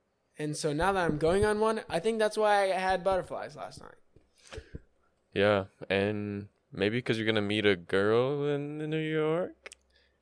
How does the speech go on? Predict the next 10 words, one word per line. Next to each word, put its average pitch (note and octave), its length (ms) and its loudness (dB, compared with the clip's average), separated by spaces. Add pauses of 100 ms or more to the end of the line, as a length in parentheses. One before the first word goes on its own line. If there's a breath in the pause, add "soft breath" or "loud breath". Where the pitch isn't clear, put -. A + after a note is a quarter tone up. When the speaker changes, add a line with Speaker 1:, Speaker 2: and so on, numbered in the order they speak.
Speaker 1:
And G3 140 0
then G3 80 4
I G3+ 120 6
just F3 180 -6
move F#3 300 2
there, G#3+ 340 8
and D#3 240 2
it's D3 240 -2
game D#3 380 4
over. C3+ 380 -4